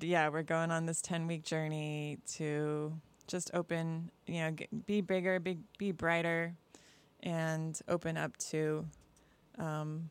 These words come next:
more goodness, more opportunities, more abundance, more prosperity, with a really sweet group of people, I have to say,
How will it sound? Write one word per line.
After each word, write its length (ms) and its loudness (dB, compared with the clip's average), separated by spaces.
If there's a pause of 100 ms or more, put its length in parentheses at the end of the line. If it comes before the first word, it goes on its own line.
(160)
more 220 4
goodness, 840 -2 (500)
more 680 0
opportunities, 1160 -2 (1500)
more 240 2
abundance, 640 -2
more 140 0
prosperity, 880 -2 (1300)
with 300 4
a 120 2
really 380 4
sweet 500 0
group 160 -6
of 100 -6
people, 320 -6
I 80 0
have 180 -4
to 100 -4
say, 380 -4